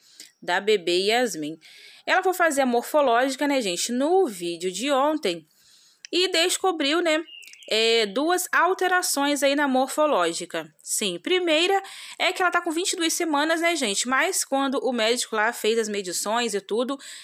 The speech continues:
ela está com um tamanho de vinte semanas. Pois é, primeira alteração, né, no exame da morfológica foi esse, né? Então, realmente causa um pouco de preocupação, mas não é algo assim, né, gente,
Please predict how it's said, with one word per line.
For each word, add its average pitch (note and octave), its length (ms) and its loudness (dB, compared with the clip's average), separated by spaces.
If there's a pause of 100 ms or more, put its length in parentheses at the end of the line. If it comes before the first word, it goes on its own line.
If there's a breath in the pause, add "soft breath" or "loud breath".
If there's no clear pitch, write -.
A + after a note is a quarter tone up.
(140)
ela D4+ 160 0
está D#4+ 240 0
com D#4 200 -2
um D#4+ 40 -4
tamanho D4 480 0
de D#4 160 0
vinte C#4 580 -2
semanas. A3+ 1040 -2
Pois C4+ 300 0
é, F#3 220 -2
primeira C#4+ 500 0
alteração, C4+ 840 0 (520 loud breath)
né, A3+ 320 0 (680)
no A#3 160 -2
exame A3+ 380 0
da A3+ 240 2
morfológica A3+ 880 0
foi D4 320 0
esse, A3 600 0
né? A3 220 -2
Então, F4+ 380 0 (400 loud breath)
realmente F#4+ 460 0
causa F4 420 2
um F4+ 120 -2
pouco D4+ 400 2
de D#4 100 -2
preocupação, D#4+ 880 0
mas D4+ 180 0
não F#4 160 2
é F#4+ 120 4
algo C#4+ 280 2
assim, C#4 300 0
né, C#4+ 140 0
gente, G#3 320 -4